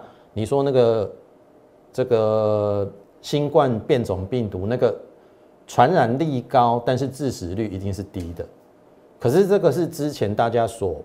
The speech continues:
不了解的，那受到媒体的影响，有没有？很恐慌嘛。上个礼拜五跟昨天是不是很恐慌？可是实际上却不是这样子。好，我认为接下来进入到十二月应该会恢复正常，至少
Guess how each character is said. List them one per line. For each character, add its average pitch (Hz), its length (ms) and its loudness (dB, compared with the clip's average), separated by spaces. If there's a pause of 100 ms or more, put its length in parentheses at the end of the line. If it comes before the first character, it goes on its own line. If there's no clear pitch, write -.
(120)
不 123 60 2
了 92 260 0
解 - 260 -12
的， - 80 -14 (300)
那 117 140 -2
受 131 180 0
到 123 320 4
媒 110 200 -4
体 113 120 -6
的 98 100 -2
影 92 220 -4
响， 85 200 -6 (1120)
有 98 80 -4
没 110 80 0
有？ 107 180 0 (760)
很 117 140 -2
恐 117 220 0
慌 98 200 0
嘛。 92 220 -6
上 135 160 0
个 123 80 2
礼 98 140 -2
拜 113 180 2
五 95 80 0
跟 110 160 -2
昨 92 220 -4
天 92 160 -4
是 101 80 -6
不 101 60 -2
是 95 40 -2
很 92 100 -6
恐 87 220 -10
慌？ 82 160 -8 (800)
可 113 120 2
是 151 60 6
实 143 140 -2
际 120 140 0
上 120 160 -2
却 - 180 -2
不 90 120 -10
是 90 100 -10
这 90 120 -6
样 85 180 -6
子。 - 160 -20 (640)
好， 104 100 0
我 110 160 4
认 208 120 8
为 147 320 6 (440)
接 170 160 2
下 190 80 6
来 160 80 12
进 170 160 2
入 170 100 2
到 165 140 8
十 156 160 0
二 131 140 6
月 139 200 2
应 135 180 -4
该 131 120 2
会 127 100 2
恢 117 260 0
复 113 160 -6
正 92 260 -4
常， 82 240 -14
至 226 160 2
少 127 320 6